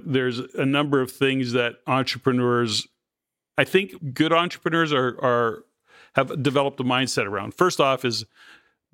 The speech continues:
being able to make a decision, being comfortable in the discomfort.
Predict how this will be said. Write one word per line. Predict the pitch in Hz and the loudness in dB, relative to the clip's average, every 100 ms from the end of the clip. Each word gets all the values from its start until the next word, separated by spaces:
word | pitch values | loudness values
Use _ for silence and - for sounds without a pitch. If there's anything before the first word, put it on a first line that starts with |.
| 120 | -2
being | 139 | 2
able | 139 123 | 2 2
to | 123 | 2
make | 120 | 0
a | 123 | 0
decision, | 107 127 104 117 139 - _ _ _ _ _ _ _ _ _ | -2 -2 -2 -4 -6 -10 _ _ _ _ _ _ _ _ _
being | 120 135 135 127 - - | 0 2 2 0 -4 -12
comfortable | - 156 147 156 135 135 127 - - | -2 -2 0 -2 0 2 0 -2 -2
in | 127 | 0
the | 117 | 0
discomfort. | 113 127 - - 139 123 110 98 | -2 -2 -2 0 0 0 -2 -4